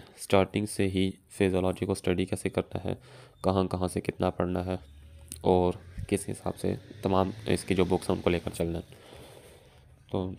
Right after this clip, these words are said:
सबसे पहले तो हम लोग बात कर लेते हैं फिजियोलॉजी की जो, अ, रिकमेंडेड बुक्स हैं। उसके अंदर, अ, Guyton and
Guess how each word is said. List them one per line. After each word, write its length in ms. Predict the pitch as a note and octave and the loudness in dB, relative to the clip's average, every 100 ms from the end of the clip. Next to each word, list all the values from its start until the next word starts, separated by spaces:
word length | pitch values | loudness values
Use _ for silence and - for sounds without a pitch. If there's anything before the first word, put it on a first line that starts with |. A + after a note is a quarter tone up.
| - | -6
सबसे 200 | - C3+ | -2 0
पहले 240 | C3 B2+ | 2 2
तो 320 | B2 B2+ B2 - | 2 2 2 -2
हम 140 | A2+ A2 | -2 0
लोग 140 | G#2+ | 2
बात 180 | G2+ G2+ | 2 2
कर 120 | G#2 | 0
लेते 200 | G2+ G2+ | 0 0
हैं 140 | G#2 | -2
फिजियोलॉजी 520 | G2 G2+ G2 F#2+ F#2+ G2+ | -2 0 2 2 2 0
की 80 | |
जो, 220 | F#2+ F#2+ F#2+ | 0 0 0
अ, 80 | - | -2
रिकमेंडेड 580 | F#2+ F2+ - F#2 F#2 F#2 | -4 -2 -2 -4 -2 -2
बुक्स 240 | F#2 - | -4 -4
हैं। 100 | G#2 - _ _ _ _ _ _ _ _ _ _ _ _ _ _ _ - | -10 -12 _ _ _ _ _ _ _ _ _ _ _ _ _ _ _ -6
उसके 260 | G2 - | -4 -2
अंदर, 300 | G2 F#2+ F#2+ F#2 - | -2 0 0 -2 -4
अ, 160 | F#2 F2+ | -4 -2
Guyton 440 | F2+ F#2 F#2 | 0 0 0
and 40 | F#2 | -4